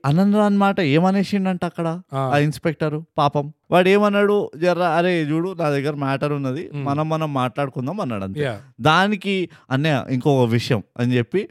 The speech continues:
Speaker 2: యా.
Speaker 1: మొత్తం చెప్తే వాడు కళ్ళద్దాలు తీసి దాన్ని పిండి పిసికి కొత్త కళ్ళద్దాలు తెచ్చుకొని మళ్ళీ అవేసుకొని
Speaker 2: <laughs>
Speaker 1: "నేను చూసుకుంటాను" అని చెప్పి దానికి కా-, "నువ్వు కారుకి పో,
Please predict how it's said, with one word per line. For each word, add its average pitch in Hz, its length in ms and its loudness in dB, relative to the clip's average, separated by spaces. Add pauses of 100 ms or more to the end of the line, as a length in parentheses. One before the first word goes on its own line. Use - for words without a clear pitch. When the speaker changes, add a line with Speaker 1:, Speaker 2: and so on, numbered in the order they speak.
(140)
Speaker 2:
యా. 120 120 -4
Speaker 1:
మొత్తం 156 260 2
చెప్తే 160 240 0
వాడు 135 500 0 (160)
కళ్ళద్దాలు 143 460 2
తీసి 147 400 -2
దాన్ని 156 180 0
పిండి 147 420 4
పిసికి 220 680 2 (340)
కొత్త 156 180 0
కళ్ళద్దాలు 156 460 0
తెచ్చుకొని 151 360 -2
మళ్ళీ 131 260 4
అవేసుకొని 160 640 4
Speaker 2:
<laughs> 190 360 0 (160)
Speaker 1:
"నేను 160 300 8
చూసుకుంటాను" 127 560 2 (180)
అని 156 140 4
చెప్పి 156 160 4
దానికి 147 240 4
కా-, 139 200 2
"నువ్వు 160 240 2
కారుకి 156 360 4
పో, - 220 -4